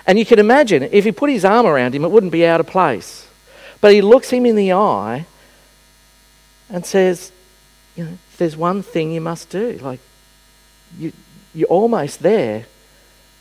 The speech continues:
but there's just one more. Sell everything you own.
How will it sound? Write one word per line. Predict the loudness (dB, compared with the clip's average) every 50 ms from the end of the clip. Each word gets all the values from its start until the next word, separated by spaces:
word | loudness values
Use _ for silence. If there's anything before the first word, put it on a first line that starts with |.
| _ _ _ _ _ _
but | -6 -4
there's | -2 -4 -4
just | -4 -6 -8 -6 -6 -6
one | -6 -6 -6 -6
more. | -8 -8 -8 -10 -10 -12 -16 -20 -20 _ _ _ _ _ _ _ _ _ _ _ _ _ _ _ _ _ _ _ _ _ _ -20
Sell | -4 2 4 4 6 6
everything | 4 2 0 -2 -6 -6 -6 -6 -6
you | -6 -6
own. | -6 -4 -6 -6 -6 -10